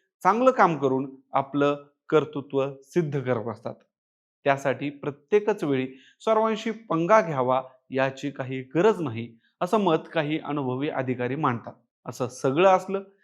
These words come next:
तरी महाराष्ट्रातील अनेक लोक, मोठी लोकसंख्या तुकाराम मुंडेंच्या कामाचं कौतुक करताना,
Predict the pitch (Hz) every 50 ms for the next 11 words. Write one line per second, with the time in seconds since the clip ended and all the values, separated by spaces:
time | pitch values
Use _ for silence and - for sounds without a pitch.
0 | _ _ _ - 208 220 233 214 180 151 131 143 165 202 196 160 135 - - 135
1 | 127 123 127 139 156 170 170 - - _ _ - 127 127 151 190 180 - 156 127
2 | 120 127 - 117 110 107 - _ _ _ _ _ _ _ _ _ _ _ _ _
3 | - 135 123 131 139 139 139 139 - 143 160 160 - - - 135 131 156 202 208
4 | - 190 - 151 131 123 - - 120 - _ _ _ _ _ _ _ - 143 135
5 | 131 151 139 135 143 151 156 147 135 127 123 120 127 123 120 120 139 135 - 123
6 | 120 117 113 117 117 113 - 123 117 - 139 143 147 143 214 202 - 151 131 120
7 | 120 117 113